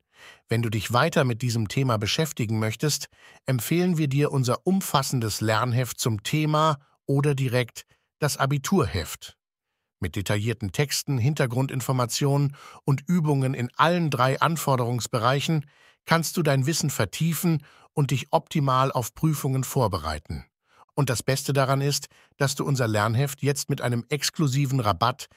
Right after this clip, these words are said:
von zwanzig Prozent erhalten kannst. Gib einfach den Code welcome bei deiner Bestellung ein und schon gehört das Lernheft dir. Schau gleich in der Videobeschreibung nach dem Link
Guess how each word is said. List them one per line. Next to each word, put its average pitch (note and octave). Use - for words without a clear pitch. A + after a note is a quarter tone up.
von C#3
zwanzig C3+
Prozent C#3
erhalten F2
kannst. -
Gib -
einfach C#3+
den G#2+
Code C3+
welcome C#3
bei B2+
deiner A2+
Bestellung G2+
ein B2
und B2
schon E3
gehört A#2
das A2
Lernheft G2+
dir. F#2+
Schau C3+
gleich C#3
in D#3
der B2
Videobeschreibung C3
nach A2
dem A2+
Link D3